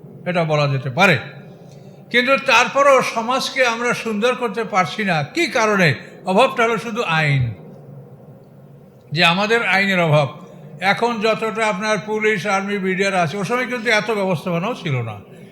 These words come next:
কিন্তু তারপরও সমাজটা এত বড় নিয়ন্ত্রণে আসছিল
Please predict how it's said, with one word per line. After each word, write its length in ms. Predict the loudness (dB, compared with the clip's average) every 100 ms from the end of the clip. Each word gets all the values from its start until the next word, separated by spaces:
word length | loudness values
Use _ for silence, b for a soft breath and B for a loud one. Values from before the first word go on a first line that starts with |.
| B 0
কিন্তু 260 | 0 2 2
তারপরও 500 | 4 2 6 4 4
সমাজটা 500 | 0 0 0 2 2
এত 160 | 2
বড় 240 | 2 2 2
নিয়ন্ত্রণে 520 | 0 0 -2 -2 0
আসছিল 440 | 0 0 4 4